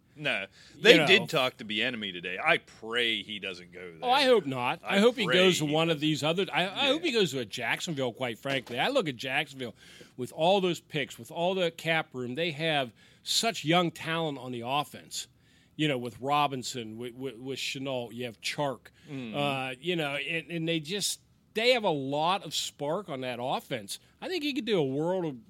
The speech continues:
Speaker 2: world of good in Jacksonville. And like you said, they're
Speaker 1: Chargers
Speaker 2: patient.
Speaker 1: is, the Chargers is the job I want him to take.
Speaker 2: Oh, yeah,
Speaker 1: 'Cause that,
Speaker 2: I,
Speaker 1: that,
Speaker 2: that
Speaker 1: that
Speaker 2: would be
Speaker 1: thing's ready-made. That's, uh,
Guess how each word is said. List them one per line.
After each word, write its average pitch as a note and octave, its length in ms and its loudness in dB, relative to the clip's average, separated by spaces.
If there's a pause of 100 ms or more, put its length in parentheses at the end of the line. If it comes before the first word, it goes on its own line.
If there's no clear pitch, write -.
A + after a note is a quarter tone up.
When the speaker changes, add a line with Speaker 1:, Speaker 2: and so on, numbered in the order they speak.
(120)
Speaker 2:
world A3 280 0
of C#3 120 -4
good B2+ 180 -2
in A#2 100 -6
Jacksonville. C3 600 -4
And D#3+ 100 -2
like F#3 220 -4
you C#4 100 -4
said, D#3 380 0 (240)
they're - 140 -6
Speaker 1:
Chargers E3 260 4 (180)
Speaker 2:
patient. C#3 160 0
Speaker 1:
is, E2+ 100 -16 (120)
the F#2 60 -20
Chargers A#2+ 540 -4
is F2 120 -16
the F2 80 -20
job F#2 360 -12
I F#2 120 -10
want F2+ 220 -14
him F#2+ 200 -14
to D#2+ 80 -16
take. - 180 -12
Speaker 2:
Oh, F#3+ 80 0
yeah, D3 200 2
Speaker 1:
'Cause G#2+ 80 -4
that, - 60 -2
Speaker 2:
I, A2+ 100 -2
Speaker 1:
that, - 20 -6
Speaker 2:
that C#3 300 4
Speaker 1:
that C3+ 160 6
Speaker 2:
would A#2+ 60 -10
be D#3+ 100 0
Speaker 1:
thing's A#2+ 160 -6
ready-made. G2 800 -4
That's, A2 340 -6
uh, G2 300 -8